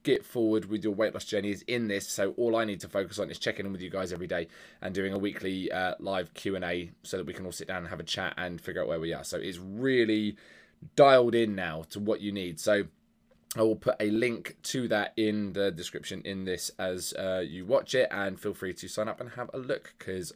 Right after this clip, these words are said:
I think if some of you have been struggling, which is generally the way it has been, which is why we made the Wonder Woman Challenge, it's a really good, very inexpensive way to get started and then make a decision on whether you want to carry on further through training or you've just been given the tools just to move forward. So,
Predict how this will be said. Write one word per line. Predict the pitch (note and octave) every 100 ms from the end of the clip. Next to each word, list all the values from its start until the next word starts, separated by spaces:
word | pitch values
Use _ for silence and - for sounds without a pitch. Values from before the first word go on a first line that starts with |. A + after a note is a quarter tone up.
| -
I | F#2+
think | - G#2+ -
if | -
some | A#2
of | G#2
you | A2
have | G2
been | G2+
struggling, | - D3+ C3 G#2+ D3 - - - - - - _ _ -
which | D#3+
is | D3
generally | F#3+ D#3
the | C#3+
way | D#3 C#3+ C#3+
it | -
has | A#2+ C3+
been, | A#2 C3+ B2+
which | A2
is |
why | C3
we | B2+
made | C#3+ C#3+
the | A#2+
Wonder | A2
Woman | A2 G#2+
Challenge, | A2+ G#2+ A2 G#2+
it's | A2
a | A#2+
really | G#2+ B2+ A#2 A2
good, | B2+ A#2 A2 - - _ B2
very | A#2 C3
inexpensive | - C3 - - - B2+ A#2 - A2+ G2+
way | A2 G#2+ G#2+ A2 -
to | - - A2 A2 G#2+ G#2+ G#2+ G#2+ - _ - -
get | - C3+ -
started | - C#3 C3 B2 A#2+ G2+ G2 -
and | A2
then | A2 A2
make | A2+ G#2+
a | G#2+
decision | G2 A2 G2 G#2
on | G2+
whether | G#2 F#2
you | G2+
want | G2+ F#2 A2+ A2 -
to | F#2+
carry | G#2 G2+
on | G2
further | - G2+
through | E2 F#2+
training | - A#2 A2 -
or | G#2+
you've | F#2+ G2
just | - G#2 -
been | G#2+
given | A#2 G#2
the | G2+
tools | - A2 G2 -
just | G#2+ -
to | F2
move | F#2
forward. | - F2 D#2 D2
So, | - F2+ F2